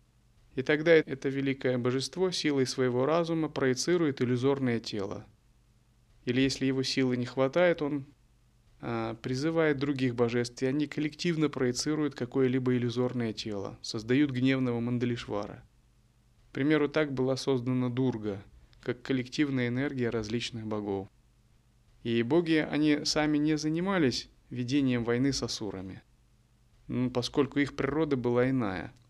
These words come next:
Но поскольку их личность была такая многосторонняя, они смогли спроецировать гневного Мандалишвара,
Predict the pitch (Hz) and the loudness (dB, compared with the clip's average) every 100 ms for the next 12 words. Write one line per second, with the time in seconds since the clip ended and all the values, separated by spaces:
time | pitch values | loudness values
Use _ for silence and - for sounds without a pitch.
0 | _ - 117 110 135 - 147 160 151 170 | _ -8 -8 -4 -4 -2 -2 -2 -2 -4
1 | 165 - 139 135 139 135 139 - 135 127 | -4 -2 -2 0 0 0 -4 2 4 4
2 | 120 131 131 131 135 - 143 175 185 127 | 0 -2 -2 2 0 2 0 2 0 2
3 | 120 165 - 143 147 165 - - 156 147 | 2 0 0 -2 0 -2 -2 0 0 0
4 | 180 175 165 160 - - - 127 143 156 | -2 0 -2 -2 -8 -20 -4 2 6 6
5 | 156 147 143 151 156 151 - 127 120 127 | 4 2 2 2 2 0 0 4 4 4